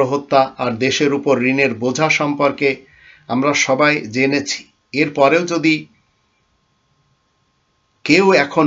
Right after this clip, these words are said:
বলে যে আগে আমরা ভালো ছিলাম, তাহলে মনে রাখবেন, এমন লোকগুলি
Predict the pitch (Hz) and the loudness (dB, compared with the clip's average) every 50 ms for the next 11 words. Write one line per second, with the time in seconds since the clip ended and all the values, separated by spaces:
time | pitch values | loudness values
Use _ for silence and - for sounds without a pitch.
0 | 143 127 117 127 135 151 156 151 135 113 131 135 127 117 113 - - _ _ _ | 2 2 4 4 4 4 4 2 0 0 0 -2 -2 -2 -4 -8 -14 _ _ _
1 | _ _ _ _ _ _ _ _ _ _ _ _ _ _ _ _ _ _ _ - | _ _ _ _ _ _ _ _ _ _ _ _ _ _ _ _ _ _ _ 0
2 | 120 123 127 123 139 143 139 135 139 - - _ _ _ _ _ _ _ _ - | 2 2 2 4 4 2 2 2 -2 -6 -14 _ _ _ _ _ _ _ _ -8
3 | 120 127 131 135 131 123 104 - 127 135 143 151 147 - - 156 156 160 160 156 | -4 0 2 4 4 2 2 0 0 0 0 0 -2 -2 -2 0 2 2 2 2
4 | 147 143 131 131 135 143 135 131 131 131 127 - _ _ _ _ _ _ _ _ | 2 2 2 2 2 0 0 0 0 -2 -4 -10 _ _ _ _ _ _ _ _
5 | _ _ _ _ _ _ _ - 110 139 147 160 156 156 156 151 139 151 160 156 | _ _ _ _ _ _ _ -2 0 2 2 4 4 2 0 0 -2 -2 -2 0
6 | 156 - 135 143 143 160 170 175 175 160 147 156 156 147 139 120 - - 185 202 | -2 -2 -2 -2 0 2 2 2 2 4 4 4 4 4 2 -4 -2 -2 0 0
7 | 214 | 2